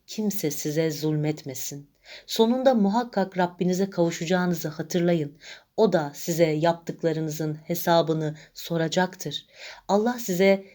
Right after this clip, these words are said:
tefeciliği yasaklamıştır. Bu yüzden bütün faiz borçlarından feragat edilmelidir. Lakin ana paranız size aittir. Ne adaletsiz davranın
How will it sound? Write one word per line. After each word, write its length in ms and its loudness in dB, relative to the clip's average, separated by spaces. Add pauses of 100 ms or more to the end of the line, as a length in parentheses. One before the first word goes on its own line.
(140)
tefeciliği 540 6
yasaklamıştır. 920 -2 (280)
Bu 80 4
yüzden 420 6
bütün 260 -4
faiz 440 2
borçlarından 680 2
feragat 580 -2
edilmelidir. 680 -8 (380)
Lakin 520 0 (160)
ana 220 -2
paranız 520 -4 (180)
size 340 -2
aittir. 720 -6 (360)
Ne 180 2
adaletsiz 680 2
davranın 540 0